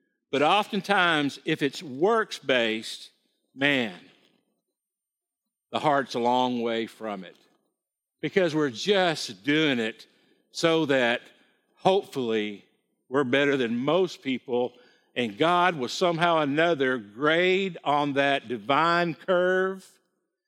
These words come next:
and we can squeak in by doing the less we could possibly do. That's works. Works,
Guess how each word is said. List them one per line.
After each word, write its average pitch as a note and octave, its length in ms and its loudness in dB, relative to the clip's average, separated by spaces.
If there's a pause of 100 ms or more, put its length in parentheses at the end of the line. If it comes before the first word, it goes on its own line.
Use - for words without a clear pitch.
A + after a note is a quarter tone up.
(260)
and B2 240 -2
we F#3+ 220 -2
can A#2+ 440 -2 (320)
squeak - 880 -2
in C#3 320 2
by B2+ 160 2
doing C#3 440 0
the A#2 60 -6
less C#3+ 460 -4
we C#3 140 -12
could - 180 -18
possibly A2 380 -8
do. F#2 160 -20 (680)
That's E3+ 180 -6
works. - 500 -6 (1000)
Works, G3 600 0